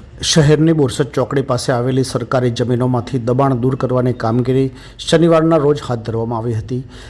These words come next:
જેમાં મંદિર હટાવવાની કામગીરી દરમિયાન સ્થાનિક લોકો દ્વારા પથ્થરમારો કરાતા એક મહિલા પોલીસ કોન્સ્ટેબલ અને એક પોલીસ કોન્સ્ટેબલને ઈજાઓ થવા પામી હતી, જેને લઈને શહેર પોલીસે નામજોગ સત્તરથી વધુ વ્યક્તિઓને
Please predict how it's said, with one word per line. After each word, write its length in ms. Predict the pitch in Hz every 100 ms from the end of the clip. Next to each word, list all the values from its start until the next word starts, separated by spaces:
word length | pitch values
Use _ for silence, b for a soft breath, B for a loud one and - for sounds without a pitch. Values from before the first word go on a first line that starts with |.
| b 127
જેમાં 420 | 120 180 185 139
મંદિર 440 | 143 156 175 202 -
હટાવવાની 420 | 131 156 151 151
કામગીરી 420 | 139 127 127 131
દરમિયાન 400 | 120 117 123 131
સ્થાનિક 500 | 131 - - 123 123
લોકો 280 | 120 113 123
દ્વારા 260 | 113 120 123
પથ્થરમારો 580 | 113 98 117 113 113 110
કરાતા 460 | 113 117 123 127 127 B B B
એક 180 | 160 -
મહિલા 360 | 143 131 147 156
પોલીસ 340 | 151 131 139
કોન્સ્ટેબલ 520 | - 131 - 135 143
અને 180 | 135 131
એક 120 | 127
પોલીસ 320 | - 127 135 -
કોન્સ્ટેબલને 560 | 127 120 120 123 131 123
ઈજાઓ 280 | 117 117 110
થવા 240 | 107 104
પામી 260 | 107 101 110
હતી, 280 | 110 104 98 B B B
જેને 340 | 117 135 123 117
લઈને 440 | 117 127 139 143
શહેર 360 | 131 131 131 135
પોલીસે 480 | 131 127 127 147 127
નામજોગ 640 | 120 117 123 117 131 123
સત્તરથી 500 | - 135 - 147 147
વધુ 280 | 113 117 135
વ્યક્તિઓને 640 | 123 113 135 135 139 143